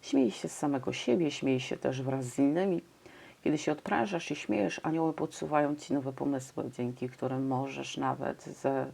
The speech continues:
problemu uczynić coś pożytecznego.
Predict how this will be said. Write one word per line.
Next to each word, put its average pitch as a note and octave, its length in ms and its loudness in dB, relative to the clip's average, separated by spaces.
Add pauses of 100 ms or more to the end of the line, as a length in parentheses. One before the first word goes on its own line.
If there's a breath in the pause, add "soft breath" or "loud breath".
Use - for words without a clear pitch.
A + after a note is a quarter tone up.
problemu E3+ 560 4
uczynić D#3 480 -2
coś C#3 240 -4 (580 loud breath)
pożytecznego. C3 920 -2